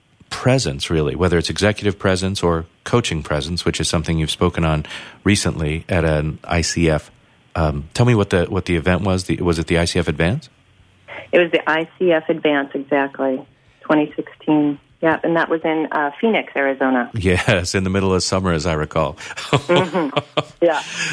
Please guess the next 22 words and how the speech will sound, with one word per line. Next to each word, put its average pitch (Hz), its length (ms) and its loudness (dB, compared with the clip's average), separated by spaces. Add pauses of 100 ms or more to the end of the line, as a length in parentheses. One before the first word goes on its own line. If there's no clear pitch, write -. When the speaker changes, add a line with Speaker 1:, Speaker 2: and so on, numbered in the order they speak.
(100)
Speaker 2:
it 185 40 6
was 185 120 4
Speaker 1:
Um, 170 100 -2
Speaker 2:
lovely. 170 480 -2 (200)
Speaker 1:
so, 135 280 2
i-, 147 160 2
if 151 160 0
you 170 60 4
don't 185 180 0
mind, 135 300 0
sort 139 180 2
of, 113 220 -4
uh, 117 260 2 (240)
just - 220 0
before 123 180 2
the 110 80 0
break, 107 220 0
you 98 40 -6
gave 98 160 0
us 92 120 -4
a - 20 -10
great 98 240 0